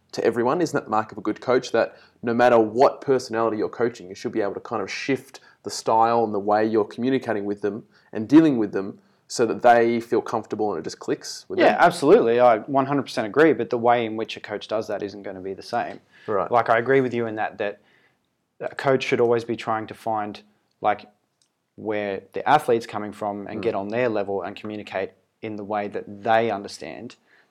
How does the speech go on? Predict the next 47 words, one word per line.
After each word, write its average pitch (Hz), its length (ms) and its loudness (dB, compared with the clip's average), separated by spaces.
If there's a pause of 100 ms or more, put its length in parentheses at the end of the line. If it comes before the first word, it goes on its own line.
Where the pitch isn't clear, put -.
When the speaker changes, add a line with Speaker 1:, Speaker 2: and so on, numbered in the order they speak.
Speaker 2:
and 104 220 -6
not 104 200 -6
just - 200 -10
like, 95 320 -4
"Well, 110 220 -8
I 117 140 6
have 110 180 0
this 104 180 -8
cue, 110 300 -4
it's 95 140 -6
a 104 40 -12
perfect - 460 -10
cue, 101 400 -6
and 95 260 -10
you're 104 240 -8
not 92 140 -8
responding 95 460 -10
to - 160 -12
it, 82 80 -12
therefore 92 340 -8
you're, 98 400 -8 (240)
you're 98 160 -8
not 98 180 -8
coachable." 113 560 -8 (240)
Speaker 1:
Mm. 101 280 -10 (200)
Speaker 2:
But, - 340 4 (400)
you 131 220 -2
know, 101 260 -4
the 127 80 -2
way 123 260 2
in 113 120 -4
which 117 240 -8
you 107 240 -4
communicate 110 580 -4
that 90 180 -4
is - 100 -10
still - 240 0
gonna 110 180 -4
be 104 200 -6
different 110 360 -10
from 98 400 -14
another 95 260 -10
coach. - 340 -8
So 107 100 -6
it's 95 200 -10
like, 98 200 -10 (680)
um, 101 420 -6